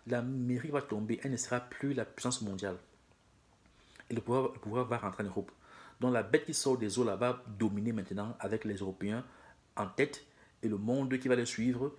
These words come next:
et l'antéchrist qui les suit aussi. Euh, pardon. La bête qui monte les eaux là,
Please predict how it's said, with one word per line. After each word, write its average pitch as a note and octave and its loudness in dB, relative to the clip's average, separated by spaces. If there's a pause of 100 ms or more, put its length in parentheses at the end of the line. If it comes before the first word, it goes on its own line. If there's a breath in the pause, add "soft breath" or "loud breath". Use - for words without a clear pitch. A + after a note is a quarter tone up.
(140)
et A2+ 0
l'antéchrist B2+ 0
qui C3+ 2
les B2 4
suit - -2
aussi. F#2 -4 (420)
Euh, B2+ 2 (120)
pardon. G#2 4 (1120 loud breath)
La A#2+ 6
bête E3 6
qui - -4
monte D3 2
les A#2 2
eaux C3 6
là, A#2+ 4